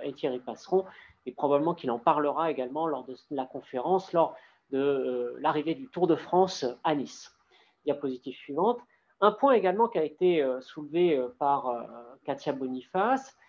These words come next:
c'est, euh, l'intérêt d'un traitement de maintien parce qu'après une poussée, on sait qu'il y a toujours ce système immunitaire et cette mémoire dans la peau, y compris quand la maladie est stable, et d'un, de permettre, en tout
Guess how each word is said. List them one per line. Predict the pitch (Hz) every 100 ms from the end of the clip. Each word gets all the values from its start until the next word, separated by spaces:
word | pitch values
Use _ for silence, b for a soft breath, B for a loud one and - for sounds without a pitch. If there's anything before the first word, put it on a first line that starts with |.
| b
c'est, | _ - 214 226 226
euh, | 147
l'intérêt | 160 180 190 202
d'un | 165
traitement | - 170 175
de | 165
maintien | 156 156 226 240
parce | - 160 - -
qu'après | 262 220 147 - 190
une |
poussée, | 175 175 - 240
on | 214
sait | - 233 233
qu'il | - 160
y |
a | 190
toujours | 196 175 220
ce | - 147
système | 170 - - 202
immunitaire | 160 151 151 214 180
et |
cette | - -
mémoire | 185 185 180 165
dans | 147
la | 131
peau, | - 180 466 B B
y | 214
compris | - 226 220 226
quand | 196 151
la | 135
maladie | 139 131 131 127
est |
stable, | 120 - 156 196 226 143 B B B 190
et | 220 240 - -
d'un, | 208 220 220 190
de | 175
permettre, | 175 - 220 247 262 254 - -
en | 156
tout | -